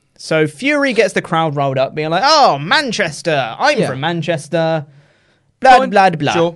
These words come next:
Speaker 2: that's fine. No
Speaker 1: Whatever.
Speaker 2: problem with that.
Speaker 1: And he says he's got unfinished business with Braun Strowman.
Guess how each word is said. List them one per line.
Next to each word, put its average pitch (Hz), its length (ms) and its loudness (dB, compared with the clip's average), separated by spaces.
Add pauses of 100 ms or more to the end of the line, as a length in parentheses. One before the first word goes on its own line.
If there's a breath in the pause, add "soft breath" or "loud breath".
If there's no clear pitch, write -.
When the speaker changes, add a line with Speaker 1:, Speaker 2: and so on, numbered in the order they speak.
(100)
Speaker 2:
that's 190 180 -8
fine. 147 200 -6 (420)
No 139 80 -4
Speaker 1:
Whatever. 127 260 2
Speaker 2:
problem 113 160 -6
with - 80 -20
that. - 280 -14
Speaker 1:
And 135 100 -2
he 131 60 -4
says 147 200 0
he's 143 120 -6
got 143 160 -2
unfinished 226 640 0
business 165 460 0
with 131 240 -10
Braun 208 340 4
Strowman. 165 680 0